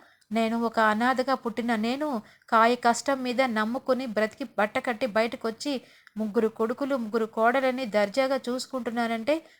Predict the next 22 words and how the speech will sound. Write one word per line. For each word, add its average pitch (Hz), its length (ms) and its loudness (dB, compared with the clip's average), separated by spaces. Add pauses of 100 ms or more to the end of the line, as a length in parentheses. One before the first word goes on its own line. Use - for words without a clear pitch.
(120)
నేను 214 200 0
నమ్ముకున్న 247 460 -4
కష్టమే 240 500 -2
నన్ను 254 220 -2
ఇంతవరకు 226 380 0
తీసుకొచ్చింది. 233 720 -4 (400)
అలాంటిది 233 640 -2 (260)
వాళ్ళు 214 320 2
అన్నన్ని 226 460 0
మాటలు 220 540 0 (320)
అని 226 380 -2 (220)
అంత 240 280 0
ఘోరంగా 247 840 2 (240)
అవమానపరుస్తుంటే 240 920 0
ఎలా 220 280 2
తట్టుకుంటాను 262 680 -2
బుజ్జమ్మ?" 220 500 -2 (320)
అని 269 200 0
చెప్పేసి 247 600 0 (1300)
చాలా 233 480 6 (300)
కన్నీరు 269 300 2
పెట్టుకుంటాడు. 214 680 2